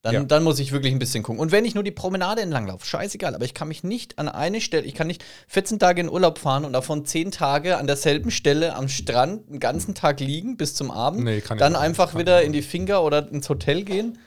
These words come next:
Speaker 1: essen, schlafen, frühs wieder aufstehen, wieder an dieselbe Stelle gehen, mich dann den ganzen Tag
Speaker 2: <laughs>
Speaker 1: hinlegen, vielleicht mal zum Kiosk laufen, mir ein Eis holen und dann wieder, das kann ich nicht.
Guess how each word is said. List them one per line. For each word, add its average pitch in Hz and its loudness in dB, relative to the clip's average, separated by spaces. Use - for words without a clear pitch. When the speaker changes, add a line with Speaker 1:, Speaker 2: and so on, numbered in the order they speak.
Speaker 1:
essen, 208 0
schlafen, 170 -2
frühs 180 -4
wieder 143 4
aufstehen, 180 0
wieder 240 2
an 160 -2
dieselbe 180 0
Stelle 180 -2
gehen, 156 -4
mich 147 -2
dann 143 -4
den 160 0
ganzen 233 2
Tag 240 4
Speaker 2:
<laughs> - -
Speaker 1:
hinlegen, 170 2
vielleicht 156 6
mal 170 0
zum 147 -4
Kiosk 160 -2
laufen, 156 2
mir 143 0
ein 127 -2
Eis 151 0
holen 254 -2
und - -4
dann 160 4
wieder, 165 4
das 120 -8
kann - -10
ich 90 -8
nicht. 90 -16